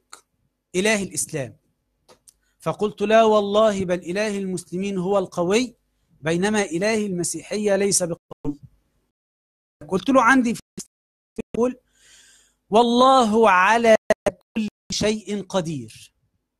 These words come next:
الله على شيء قدير، قادر سبحانه، لكن عندك أنت، تعال نشوف الرب عند النصارى إيه،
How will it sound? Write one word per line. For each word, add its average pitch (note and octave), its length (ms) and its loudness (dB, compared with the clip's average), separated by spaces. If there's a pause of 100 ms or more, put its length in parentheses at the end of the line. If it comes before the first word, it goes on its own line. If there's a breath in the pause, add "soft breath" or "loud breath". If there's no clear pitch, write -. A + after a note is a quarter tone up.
(760)
الله E3+ 480 2 (800)
على D#3+ 500 -2 (840)
شيء A#3+ 440 -6
قدير، G3 680 -4
قادر C4+ 360 4
سبحانه، F#3+ 680 -2 (640)
لكن D#3+ 720 -4
عندك F#3+ 600 -4 (140)
أنت، G#3 500 -4 (580)
تعال F#3+ 360 0
نشوف F3 600 -6
الرب D3+ 420 -4
عند D3+ 380 -6
النصارى G#3+ 840 2
إيه، E3+ 260 0